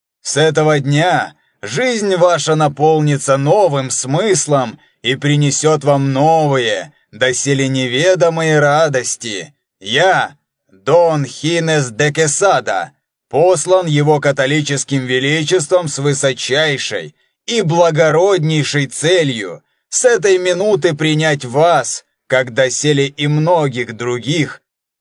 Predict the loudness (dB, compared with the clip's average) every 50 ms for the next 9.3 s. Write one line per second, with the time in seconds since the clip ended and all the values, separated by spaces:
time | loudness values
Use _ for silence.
0 | _ -4 -2 0 2 2 2 2 2 0 -2 -2 -4 -4 -2 -4 -2 0 2 0
1 | 2 2 2 0 0 0 -4 -6 -2 0 2 2 2 0 -4 -2 -2 -2 0 0
2 | 0 -2 -2 -4 -6 -6 -4 -4 -4 -2 0 0 0 0 -2 -2 0 0 0 0
3 | 0 -2 -2 -4 -6 -6 -8 -10 -10 -10 -10 -8 -6 -6 -4 -2 -2 -2 -4 -8
4 | _ _ _ _ _ _ _ 0 0 0 0 -2 -2 2 4 4 4 4 2 2
5 | 2 2 0 0 0 -2 -4 -4 -4 -2 0 0 0 0 0 0 -2 -2 -2 -6
6 | -4 -2 0 2 2 0 -2 -4 -6 -8 -6 -6 -6 -8 -12 _ _ _ _ _
7 | -14 -6 0 0 0 2 2 0 0 0 -4 -4 -2 -2 0 0 0 -2 0 0
8 | 0 -2 -2 -2 -2 2 2 2 2 2 0 -2 -4 -2 0 0 2 2 2 2
9 | 2 0 0 -4 -6 -10